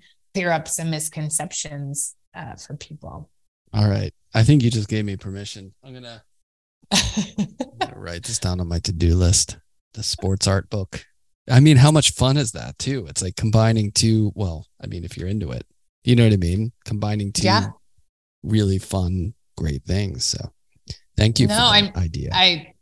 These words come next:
Speaker 1: I think it's a really, I think it could be really strong, and I think it could help a lot of people understand, you know, really look into the science and the,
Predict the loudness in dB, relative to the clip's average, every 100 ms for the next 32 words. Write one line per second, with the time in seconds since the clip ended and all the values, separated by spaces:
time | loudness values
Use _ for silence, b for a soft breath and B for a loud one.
0 | -4 -2 -2 -2 -4 -2 -4 -4 -6 -2
1 | 0 -2 -2 -6 -6 -6 -6 -8 -8 -10
2 | -8 -8 -6 -2 0 0 -2 -2 -4 -8
3 | -8 -10 -10 -8 -8 -8 -6 -6 -6 -10
4 | -16 -16 -12 -10 -10 -10 -8 -8 -6 -4
5 | -4 -4 -4 -4 -6 -6 -8 -10 _ -20
6 | -14 -4 -2 -2 -2 0 2 2 0 -4
7 | -4 -6 -6 -6 -8 -8 -8 -10 -12 -20
8 | -20 -18 -12 -8 -8 -8 -10